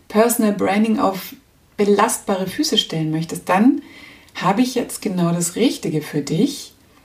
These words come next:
Denn wenn du möchtest, wenn du endlich durchstarten willst, dann habe ich genau für dich mein neues Programm Brand Your Vision entwickelt.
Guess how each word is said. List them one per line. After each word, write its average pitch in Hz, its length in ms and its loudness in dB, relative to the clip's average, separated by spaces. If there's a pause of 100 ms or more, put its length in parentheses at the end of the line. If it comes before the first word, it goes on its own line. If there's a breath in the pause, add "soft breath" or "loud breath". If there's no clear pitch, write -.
(160 soft breath)
Denn 165 120 0
wenn 165 120 2
du 165 60 2
möchtest, 196 760 0
wenn 165 120 2
du 165 120 -2 (200)
endlich 277 380 2
durchstarten 170 520 0
willst, 160 400 -4 (520 loud breath)
dann 185 140 0
habe 214 120 6
ich 220 100 -2
genau 196 260 2
für 202 180 0
dich 214 260 0
mein 185 180 -2
neues 180 280 0
Programm 180 480 -4
Brand 185 520 0
Your 180 160 2
Vision 170 520 0
entwickelt. - 580 -4